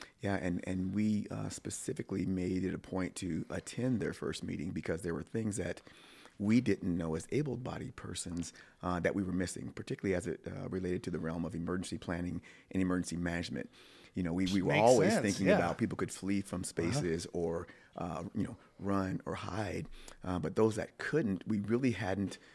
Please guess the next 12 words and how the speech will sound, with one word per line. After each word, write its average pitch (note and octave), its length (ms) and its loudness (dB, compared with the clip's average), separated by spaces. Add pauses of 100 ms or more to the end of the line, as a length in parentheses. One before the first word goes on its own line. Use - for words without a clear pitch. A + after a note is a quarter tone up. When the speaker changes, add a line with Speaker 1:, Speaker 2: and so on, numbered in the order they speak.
(180)
Speaker 1:
um, F2+ 440 -2
deeply A2+ 300 0
thought G#2 340 2
about D#2 340 -2
that F2 380 -4
in E2+ 160 -2
our E2+ 100 -4
emergency E2+ 460 -4
planning. F2+ 420 -4
And - 100 -6
secondly, - 640 -4 (400)
um, F#2+ 380 -2